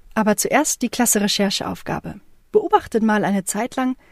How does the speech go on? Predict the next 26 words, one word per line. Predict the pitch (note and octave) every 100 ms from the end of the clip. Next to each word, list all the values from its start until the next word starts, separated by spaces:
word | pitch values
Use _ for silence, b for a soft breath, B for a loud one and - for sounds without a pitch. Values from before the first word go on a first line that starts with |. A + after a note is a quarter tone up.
| b
welche | - C4+ -
Sendungen | A3+ A3+ A#3+ A#3 A3+ A3
und | G3+
Formate | - F#3+ F3+ A3 A#3+
ihr | C4 D4+
so | A#3+
von | - A3+
den | G#3
Öffis | - - G#3+
anschaut | - B3+ C#4 B3+ A#3
und | - A3
anhört, | G#3 F3+ E3+ - - _ -
im | G3+
Radio, | F#3+ A#3 B3 A#3
Fernsehen | A3 G#3 G#3 G#3 G3+ G3+
oder | G3 G#3
online. | F#3+ F3+ F3 F#3+ - B B
Und | - G#3+
dann | C4+
überlegt, | F4 A3 G3 A3 -
zu | - G3
welchen | G#3+ F4 -
Aufgaben | - F#3+ - F#3 G3 A3+
aus | G3 -
dem | G3
Rundfunkstaatsvertrag | F#3+ C#4 - A#3 A3 - A3+ - - - - G#3 -